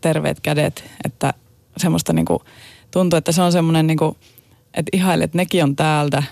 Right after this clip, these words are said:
ja sitten, että tuolla tavalla niinkö voi huutaa sitä tuskaa ulos.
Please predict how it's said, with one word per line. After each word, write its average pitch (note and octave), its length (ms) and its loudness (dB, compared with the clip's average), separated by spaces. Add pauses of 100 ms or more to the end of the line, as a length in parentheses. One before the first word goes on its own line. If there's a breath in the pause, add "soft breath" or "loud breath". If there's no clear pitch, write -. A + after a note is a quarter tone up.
(300 loud breath)
ja E3+ 60 -6
sitten, D3+ 280 -2
että C#3+ 280 -2 (160)
tuolla F3 260 2
tavalla D3 400 0
niinkö D3 280 -2
voi D#3 180 -2
huutaa D3 380 0
sitä D#3 260 -6
tuskaa C#3+ 540 -2
ulos. - 480 -4